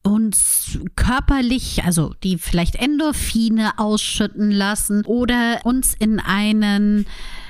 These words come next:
für uns angenehmen Zustand, sagen wir es mal so, führen,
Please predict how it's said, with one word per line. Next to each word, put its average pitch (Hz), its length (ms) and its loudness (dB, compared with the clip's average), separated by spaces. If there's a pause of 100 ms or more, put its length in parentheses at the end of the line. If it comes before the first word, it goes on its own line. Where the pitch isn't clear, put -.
(260)
für 302 160 0
uns - 320 -2
angenehmen 190 520 0
Zustand, - 560 -2
sagen 240 300 0
wir 233 80 2
es 226 140 0
mal 214 160 2
so, 196 240 0
führen, 196 600 0